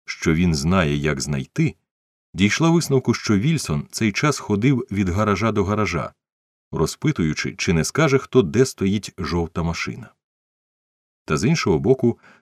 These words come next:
не знайшовся жоден власник гаража, який бачив би його. І, можливо, Вільсон удався до якогось іншого, легшого і простішого способу пошуку. О пів на третю його бачили у Вестегу. Він питав, як пройти до особняка Гетсбі.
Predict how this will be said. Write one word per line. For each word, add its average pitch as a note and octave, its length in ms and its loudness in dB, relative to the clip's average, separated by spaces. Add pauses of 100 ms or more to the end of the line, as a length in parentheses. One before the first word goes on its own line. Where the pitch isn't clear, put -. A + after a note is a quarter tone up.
не E2 120 0
знайшовся G#2+ 560 2
жоден C3 360 2
власник G#2+ 400 0
гаража, F2+ 520 0
який G2 280 -2
бачив B2 360 -2
би C2+ 140 -6
його. - 300 -12 (680)
І, G2+ 100 0
можливо, G2 580 4
Вільсон C#3 460 0
удався B2+ 380 0
до A#2 100 2
якогось A#2+ 500 2
іншого, - 520 -4 (400)
легшого A#2+ 540 2
і G#2+ 60 0
простішого - 720 -4
способу C#2+ 520 -8
пошуку. - 540 -8 (1400)
О F#2 100 2
пів F2+ 220 4
на D#2+ 120 2
третю - 480 -2
його G2+ 240 2
бачили A#2 380 0
у G#2 180 -2
Вестегу. E2+ 600 -2 (680)
Він D#2+ 220 2
питав, A2+ 460 0
як F#2 300 -2
пройти E2+ 400 2
до F2+ 140 4
особняка D2+ 520 -2
Гетсбі. C2+ 480 -8